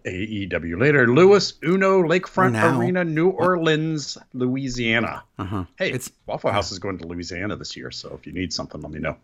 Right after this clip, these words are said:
Speaker 2: Uh,
Speaker 1: They
Speaker 2: I don't know. Wh-, what would I need there? Some, some
Speaker 1: I don't know,
Speaker 2: beads?
Speaker 1: voodoo?
Speaker 2: What am I looking
Speaker 1: Get,
Speaker 2: for?
Speaker 1: get me a, bring back some voodoo.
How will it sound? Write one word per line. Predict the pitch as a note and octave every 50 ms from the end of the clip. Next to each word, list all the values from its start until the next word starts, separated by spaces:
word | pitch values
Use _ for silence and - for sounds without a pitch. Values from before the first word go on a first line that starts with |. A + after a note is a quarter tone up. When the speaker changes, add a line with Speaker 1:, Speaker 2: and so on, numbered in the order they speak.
| _ _ _ _ _ _ _ -
Speaker 2:
Uh, | A#2 A#2+ A#2+
Speaker 1:
They | A#2 A#2 A#2+ A2+ C3
Speaker 2:
I | C3
don't | D#3+ F#3
know. | F3 E3 D#3+
Wh-, | D3+ D3 C#3+ B2+ C3+
what | C#3+ D3+ F3
would | F#3 F3+
I | F3+ D#3+
need | C#3 C3 D3+ E3+ C#3
there? | A#2+ G2+ E2+ D#2 D#2+ -
Some, | - - F#2+ F2 D#2+ -
some | - - G2 F#2+
Speaker 1:
I | F2
don't | - D#3+ F3+
know, | C3+ A2 A2+
Speaker 2:
beads? | G2 - -
Speaker 1:
voodoo? | - F#2+ A#2 C3+ D#3 F3 F#3+
Speaker 2:
What | F3
am | C#3+
I | C3+
looking | C3 C3+ B2+ C3 G#2
Speaker 1:
Get, | F#2+
Speaker 2:
for? | E2+ E2 - - -
Speaker 1:
get | - - -
me | - A#2
a, | G#2 A2 - - - - _ _ _ _ _ _ _ _ -
bring | - F#2 F#2+ G#2
back | G#2+ F2+ D#2+ -
some | - - D2+ C#2+
voodoo. | C#2 D#2+ E2+ G2+ A#2 C3+ C#3 C#3+ D3 C#3